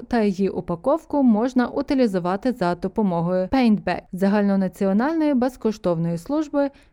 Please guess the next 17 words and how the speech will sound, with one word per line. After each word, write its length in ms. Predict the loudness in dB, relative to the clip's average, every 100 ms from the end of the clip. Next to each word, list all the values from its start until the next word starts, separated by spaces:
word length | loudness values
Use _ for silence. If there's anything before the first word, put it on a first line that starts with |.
| -6
яка 260 | -2 0
приймає 500 | 0 2 4 4 2
відпрацьовану 840 | 0 -2 -2 -2 2 2 4 4 2
та 260 | 0 0 0
невикористану 880 | 0 2 0 -2 -2 -4 -4 -6 -6
фарбу 520 | 0 0 2 2 0 -2 -18 _
з 120 | -8 0
домогосподарств, 1040 | 2 2 0 -8 -8 -2 0 -2 -6 -16 -18
щоб 260 | -2 -2 0
вона 360 | 2 2 2 0
не 220 | 0 2 2
потрапляла 840 | -2 -4 -6 -2 0 0 0 -2 -8 _ -2
на 300 | 2 2 -2 -12
сміттєзвалища 1120 | -2 0 0 -4 -2 -2 0 -2 -4 -4 -4 -2
і 220 | 0 0
водні 380 | -2 -2 0 -2
шляхи. 560 | -4 -2 -2 -2 -4